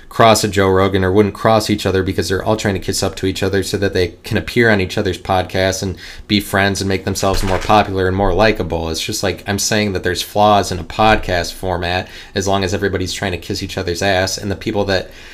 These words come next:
the person whose ass we're trying to kiss the most as podcasters, including myself, is Joe Rogan. You don't wanna make a Joe Rogan podcast where you shit on Joe Rogan at all, uh, because, because,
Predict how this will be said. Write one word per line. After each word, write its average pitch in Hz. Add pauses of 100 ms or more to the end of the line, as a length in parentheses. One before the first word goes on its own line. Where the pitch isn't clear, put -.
(220)
the 113
person 120
whose 110
ass 107
we're 110
trying 113
to 101
kiss -
the 95
most 107
as 107
podcasters, 104
including 104
myself, 104
is 104
Joe 107
Rogan. 104
You 101
don't 104
wanna 101
make 101
a 87
Joe 98
Rogan 104
podcast 98
where 95
you 90
shit 104
on 95
Joe 98
Rogan 104
at 90
all, 92 (960)
uh, 92
because, 95 (120)
because, 104